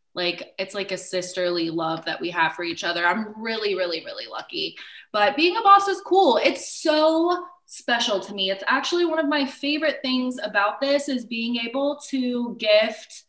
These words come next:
um, like, young women <laughs> a career and a skill and something that they'll have for the, the rest of their life and something that they can, like, sustain, like,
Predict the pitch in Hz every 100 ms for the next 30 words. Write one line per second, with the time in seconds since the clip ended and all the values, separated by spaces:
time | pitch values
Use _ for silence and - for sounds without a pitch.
0 | _ _ - - - _ _ _ _ _
1 | _ _ _ _ _ _ - 233 233 226
2 | 220 220 - - - - 240 220 220 -
3 | - - 185 190 196 208 220 226 226 226
4 | 226 240 240 254 269 - - - - 277
5 | 277 320 339 285 381 370 233 202 214 269
6 | 277 - 262 285 285 208 208 - 247 262
7 | 262 262 254 247 - 226 226 233 226 196
8 | 214 196 220 226 240 214 202 180 214 247
9 | 233 - 214 226 233 220 214 202 196 220
10 | 208 202 185 - 202 202 - 175 190 214
11 | 196 170 160